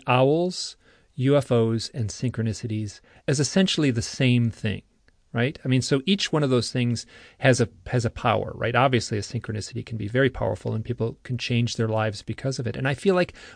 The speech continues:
my, I, I feel like I totally went down the path, and I, and I, I let synchronicity be my compass for a long time, and it changed my life.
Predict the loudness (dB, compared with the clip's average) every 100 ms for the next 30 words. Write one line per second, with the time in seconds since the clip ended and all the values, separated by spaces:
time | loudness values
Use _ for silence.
0 | -6 0 2 4 2 6 6 8 6 6
1 | 4 -2 0 0 0 2 2 2 0 -2
2 | -4 -4 -8 -8 -6 -2 0 -2 -4 -4
3 | -2 -2 -4 -6 _ -20 _ _ _ 4
4 | 4 6 4 4 0 -18 _ _ _ _
5 | -10 -2 2 2 2 0 -2 0 0 0
6 | -4 -4 -6 -6 -12 -16 -20 -20 _ _
7 | _ _ _ _ 0 4 6 4 2 -4
8 | -4 -2 0 0 2 2 2 0 0 0
9 | -2 -6 -20